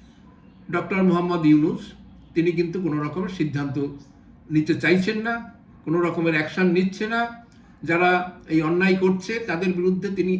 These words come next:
একটিও শাস্তিমূলক ব্যবস্থা নেননি। আমাদের প্রশ্ন হলো যে এই ইউনূস কে? তিনি কোথা থেকে ক্ষমতা এলেন?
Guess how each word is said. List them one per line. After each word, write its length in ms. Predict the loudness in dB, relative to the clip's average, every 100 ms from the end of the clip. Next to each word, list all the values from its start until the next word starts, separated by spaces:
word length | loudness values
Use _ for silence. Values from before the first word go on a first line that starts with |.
| -4
একটিও 760 | -8 -6 -2 0 0 -2 -6 -16 -20 -20 -20 -20 -20 -10
শাস্তিমূলক 540 | -6 -4 2 2 2 0
ব্যবস্থা 500 | -2 -4 -8 -8 -6
নেননি। 460 | -6 -6 -10 -14 -16 -20 -20 -20 -20 -20 -20 -20 -20 -20 -20 -20 -20 -20 -20 -20 -10
আমাদের 420 | -2 2 2 2
প্রশ্ন 360 | 0 -2 0 2
হলো 400 | 2 2 0 -4 -6 -4 -4 -4 -2 0
যে 80 |
এই 480 | 0 0 0 0 0
ইউনূস 360 | 0 2 0 -2 0
কে? 140 | 2 2 -2 -10 -12 -14 -14 -16 -18 -14
তিনি 160 | -10 -8
কোথা 300 | -4 -2 -2
থেকে 280 | -2 -4 -4
ক্ষমতা 400 | 0 0 2 2
এলেন? 340 | 0 -2